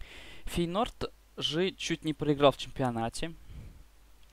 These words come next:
Сыграл два-три. Я думаю, подустал. А, и здесь придется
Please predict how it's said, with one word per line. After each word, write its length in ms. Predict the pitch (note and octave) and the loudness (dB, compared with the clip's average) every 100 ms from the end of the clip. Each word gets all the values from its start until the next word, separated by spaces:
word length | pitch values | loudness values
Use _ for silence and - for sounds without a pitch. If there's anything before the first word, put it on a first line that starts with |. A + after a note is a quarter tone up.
| - - | -10 6
Сыграл 360 | D3+ D3 D#3 | 8 10 8
два-три. 540 | C#3+ D3 - - D3 - - - - - | 8 4 6 4 2 -4 -12 -14 -12 4
Я 160 | C#3+ D3 | 6 6
думаю, 600 | D#3+ E3 D3+ C#3 B2+ - - | 4 0 0 0 -4 -6 -6
подустал. 680 | C#3 C#3+ - B2 A2+ A#2 - - - - - - - - - - - - - - - | -2 -4 -2 2 4 4 2 -12 -20 -20 -20 -20 -20 -20 -20 -20 -20 -18 -18 -16 4
А, 280 | C3+ C3+ - | 8 8 8
и 80 | D3+ | 4
здесь 300 | C#3 F3+ A#3+ | 0 2 2
придется 840 | - C#3 B2+ E3 - - D3+ A#2+ | 0 -4 0 0 0 2 4 4